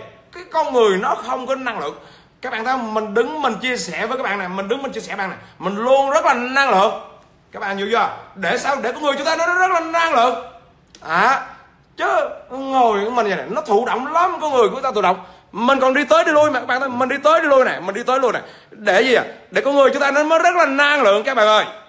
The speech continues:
À, chứ còn mà, ờ, chúng ta cứ ngồi y một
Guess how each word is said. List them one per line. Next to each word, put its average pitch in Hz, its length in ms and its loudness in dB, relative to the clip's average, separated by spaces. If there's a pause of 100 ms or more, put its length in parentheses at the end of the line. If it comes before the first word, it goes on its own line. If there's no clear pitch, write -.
(180)
À, 185 280 0
chứ 277 180 0
còn 254 280 2
mà, 240 200 2 (400)
ờ, 254 180 -4 (120)
chúng 311 120 -6
ta 311 80 2
cứ 320 140 -4
ngồi 269 340 4
y 277 140 2
một 247 160 0